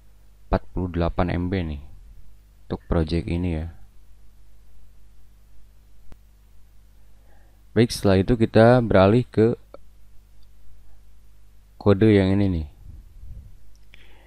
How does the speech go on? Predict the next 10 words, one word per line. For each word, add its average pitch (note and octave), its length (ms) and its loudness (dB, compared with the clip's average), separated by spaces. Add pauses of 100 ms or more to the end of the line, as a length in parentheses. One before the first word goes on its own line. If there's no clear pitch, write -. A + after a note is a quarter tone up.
(120)
Nah, G2+ 80 0
di G2+ 80 2
sini A#2+ 240 4
kita B2 320 4
diminta A2+ 480 4
untuk G#2 320 0
mengarahkan G#2+ 1040 0 (720)
ke G#2+ 160 6
direktori G2 720 4
tempat G2+ 440 2